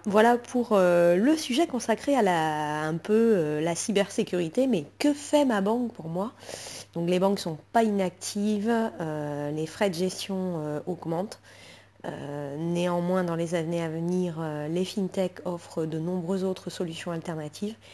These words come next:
Et face à ces mastodontes de l'économie qui arrivent, qui ne sont plus détenus par des banquiers, mais tout simplement par, euh,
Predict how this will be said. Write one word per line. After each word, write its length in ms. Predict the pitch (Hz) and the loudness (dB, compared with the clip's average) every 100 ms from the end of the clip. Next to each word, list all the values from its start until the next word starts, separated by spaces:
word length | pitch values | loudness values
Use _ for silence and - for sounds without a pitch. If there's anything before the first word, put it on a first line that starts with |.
| - - - | -20 -20 -8
Et 200 | 147 156 | -4 -4
face 420 | - - 220 214 | -6 -4 -2 -2
à 60 | 208 | -6
ces 180 | - 185 | -2 0
mastodontes 840 | 190 220 220 - 226 190 214 214 | 2 0 -4 -2 -2 2 0 0
de 80 | 180 | 0
l'économie 560 | 185 185 190 180 185 185 | 0 2 0 2 0 -2
qui 160 | - | -4
arrivent, 480 | 165 160 202 220 151 | -4 0 0 0 -4
qui 100 | - | -4
ne 60 | 170 | -6
sont 160 | - | -6
plus 200 | 151 - | -6 0
détenus 420 | 240 240 233 220 214 | 2 2 2 0 0
par 160 | 196 | -2
des 100 | 185 | -2
banquiers, 540 | 170 175 175 - 190 170 - - - - | -2 -4 -6 -6 -6 -6 -16 -20 -20 -4
mais 140 | 175 | 0
tout 160 | 185 - | 0 -4
simplement 600 | - 269 226 240 220 220 | -4 -2 2 2 2 0
par, 380 | 196 - 190 190 | -2 -2 -2 -2
euh, 500 | 180 156 156 156 147 | -4 -4 -4 -4 -6